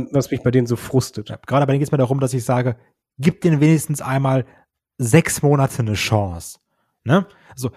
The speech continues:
Speaker 2: wenn's dann nicht klappt, o-, okay, ne? Gut, dann ist das Thema durch. Aber mich nervt, dass sie gefühlt nicht eine vernünftige Chance bekommen haben, weil's direkt mit diesem Viking Experience Müll angefangen hat.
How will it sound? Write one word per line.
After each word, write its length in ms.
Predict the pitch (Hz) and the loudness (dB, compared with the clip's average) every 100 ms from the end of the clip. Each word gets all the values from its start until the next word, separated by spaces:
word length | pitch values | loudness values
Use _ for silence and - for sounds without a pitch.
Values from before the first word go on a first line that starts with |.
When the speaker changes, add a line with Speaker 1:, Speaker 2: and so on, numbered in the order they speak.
| - | -12
Speaker 2:
wenn's 520 | - 160 190 214 - | -12 2 4 4 2
dann 240 | 202 214 | 2 2
nicht 200 | 208 - | 0 -2
klappt, 400 | - 170 165 - | -2 2 2 0
o-, 140 | 151 135 - - | -6 -8 -6 0
okay, 520 | 147 156 143 101 95 | 2 4 4 2 -4
ne? 220 | 143 196 - 139 | -6 -6 -8 -6
Gut, 200 | 143 143 | -4 0
dann 80 | 139 | 0
ist 100 | 147 | 0
das 120 | 131 | -2
Thema 240 | - 135 120 | -2 -2 0
durch. 340 | 123 110 - - - _ _ | 0 -2 -2 -12 -20 _ _
Aber 220 | - 139 | -4 0
mich 240 | 139 127 - | 0 -2 -2
nervt, 440 | 135 156 170 - - - - | 2 4 2 -4 -20 -14 -2
dass 240 | 139 - | 0 0
sie 300 | 151 151 - _ _ | 0 0 -2 _ _
gefühlt 640 | - 120 - 165 175 185 - _ | -4 -4 -4 0 2 0 -4 _
nicht 280 | 127 - - | -8 -8 0
eine 240 | 143 151 | 4 4
vernünftige 440 | 147 131 127 131 113 | 4 2 2 0 0
Chance 340 | - 120 117 | 0 0 -2
bekommen 420 | 110 - 104 107 | -8 -4 -4 -4
haben, 380 | 107 107 110 131 - _ - _ | -2 -2 -2 -4 -10 _ -20 _
weil's 320 | 131 131 - | 2 2 0
direkt 240 | - 147 - | 0 0 0
mit 80 | 135 | -6
diesem 240 | 127 117 98 117 | -6 -8 -10 0
Viking 340 | 127 135 131 | 2 2 0
Experience 640 | 110 - - 131 117 113 117 | -4 -6 -6 -2 0 -2 -2
Müll 140 | 117 | -2
angefangen 560 | 113 110 110 - 104 104 | 0 -4 -4 -4 -4 -2
hat. 220 | 120 | -4